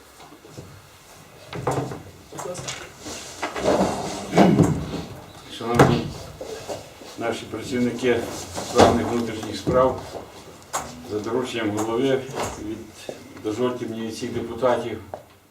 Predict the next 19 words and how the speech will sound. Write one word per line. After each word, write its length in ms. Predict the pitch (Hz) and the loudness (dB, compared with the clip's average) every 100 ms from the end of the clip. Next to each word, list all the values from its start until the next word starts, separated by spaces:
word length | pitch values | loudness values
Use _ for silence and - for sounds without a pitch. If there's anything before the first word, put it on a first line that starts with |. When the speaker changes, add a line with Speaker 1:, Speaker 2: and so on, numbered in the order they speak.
| - - | -20 -14
Speaker 2:
у 40 | 98 | -10
нас 120 | 98 | -10
дев'яносто 480 | 92 101 104 101 104 | -8 -6 -6 -6 -4
два 180 | 104 101 | -2 -2
депутати 520 | 101 104 113 110 104 | -2 -6 -4 -4 0
районної 400 | 104 107 107 107 | 2 2 2 2
ради, 280 | 131 135 123 - - - - - - - - | 2 0 -4 -10 -18 -20 -20 -20 -20 -18 -6
привітати 500 | 110 113 123 - 107 | -2 2 2 2 0
з 60 | |
ваш, 220 | 110 117 110 - - - - | 0 0 -2 -8 -18 -16 -16
з 40 | |
цим 240 | - 117 101 98 | -8 -6 -6 -6
професійним 540 | 104 101 - 113 104 101 | -6 -4 -2 0 0 0
святом. 500 | 127 123 127 127 120 - - - - - - - - - - - - | 2 2 4 0 -4 -8 -16 -16 -16 -16 -18 -16 -16 -20 -20 -16 -6
Я 120 | 104 | -2
хочу 300 | 123 117 110 | -2 -2 -4
сказати, 320 | - 113 110 107 | -2 -2 -2 -6
що, 140 | 110 110 | -8 -8
ну, 280 | 110 110 | -8 -8